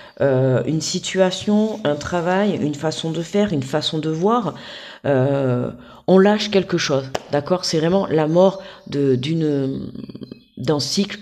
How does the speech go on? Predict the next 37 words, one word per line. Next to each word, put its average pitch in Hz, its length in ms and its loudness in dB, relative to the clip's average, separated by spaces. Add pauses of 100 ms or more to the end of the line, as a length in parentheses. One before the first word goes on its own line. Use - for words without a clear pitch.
pour 165 120 -4
pouvoir 165 420 4
en 160 80 0
démarrer 160 460 0 (100)
un 160 120 2
nouveau. 139 260 -2 (340)
Et 131 160 2
on 170 60 0
voit 160 220 0
bien 175 200 -2
qu'on 147 240 -6
a 175 80 -6
ce - 80 -10
commencement 139 480 -8
qui 156 220 -8
est 147 60 -4
là, 127 200 -6
hein, 127 60 -12 (200)
d'accord ? 151 440 -4 (420)
Bon, 120 160 -2
pour 143 240 -6
moi, 170 320 -2 (200)
on 156 160 -2
a 165 100 2
ce 165 140 -4
coup - 160 -14
de - 60 -14
chance, 143 320 -2
hein, 135 80 -4
qui - 220 -6
arrive, 160 360 -4
ce - 140 -6
coup 151 160 -14
de - 60 -14
chance 165 240 -2
de 160 80 -2
l'univers. 160 720 2